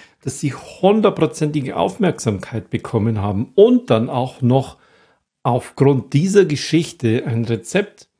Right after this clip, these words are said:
ist die halbe Heilung, dieser, dieser halbe Heilungserfolg damit schon da.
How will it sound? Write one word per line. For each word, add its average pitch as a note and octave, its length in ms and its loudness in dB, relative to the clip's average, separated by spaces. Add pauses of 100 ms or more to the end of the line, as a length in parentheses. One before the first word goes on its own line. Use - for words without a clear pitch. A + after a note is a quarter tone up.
(960)
ist - 240 -8
die B2 160 0 (260)
halbe B2 680 2 (440)
Heilung, B2 560 2
dieser, G2 240 -4
dieser B2 500 -4
halbe F3 380 2
Heilungserfolg B2+ 800 -2 (280)
damit F#3 380 2
schon G2+ 220 -4
da. - 320 -10